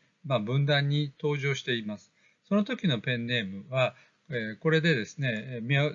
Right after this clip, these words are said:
雑誌明星に、えー、掲載した時のペンネーム、これで高村と言いますけども、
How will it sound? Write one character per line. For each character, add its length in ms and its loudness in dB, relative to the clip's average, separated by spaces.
雑 200 2
誌 220 0
明 240 4
星 260 0
に、 280 2
え 360 -6
ー、 0 -
掲 120 6
載 240 4
し 100 -6
た 140 -2
時 260 -4
の 260 0
ペ 140 0
ン 80 -2
ネ 140 0
ー 40 -2
ム、 180 -6
こ 120 2
れ 80 4
で 120 4
高 440 4
村 280 2
と 100 -20
言 80 -14
い 20 -16
ま 160 -16
す 100 -20
け 120 -20
ど 120 -12
も、 220 -4